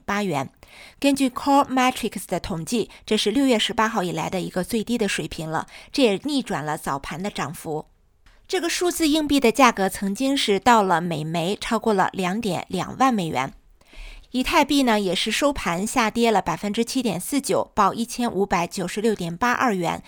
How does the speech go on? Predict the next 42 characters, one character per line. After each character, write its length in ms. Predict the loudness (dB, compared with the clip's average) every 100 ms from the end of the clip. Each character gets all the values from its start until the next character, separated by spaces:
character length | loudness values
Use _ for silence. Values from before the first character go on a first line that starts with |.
| -20 -10
是 320 | 0 4 4 2 -14
从 280 | -6 -4 0
八 200 | 2 2
月 100 | 2
二 180 | 2 0
十 160 | 0
六 160 | 0 0
号 220 | 0 -4
以 140 | -4
来 120 | -6 -6
的 140 | -6
最 160 | -6 -4
低 140 | -4
水 160 | -4 -8
平。 260 | -10 -12 -14 _ _ _ _ _ _ _ _ -4
瑞 160 | -2
波 180 | 4 6
币 220 | 6 4
和 260 | 2 0 0
莱 220 | 0 -2
特 160 | -2 0
币 180 | 0
也 140 | 0 -2
是 160 | -4
分 200 | -2 0
别 200 | 0 0
下 240 | 0 0 0
降 240 | 0 2
了 200 | 0 -2 -4 -10
百 160 | -2 -2
分 220 | 0 -2
之 240 | 2 0 0
五 220 | -2 -4
点 240 | -2 -4
四 280 | -4 -2 -2 -2
和 260 | -8 -6
百 160 | -6 -8
分 240 | -6 -6
之 180 | -4 -4
二 160 | -2 -2
点 260 | -4 -6 -2
六。 220 | -4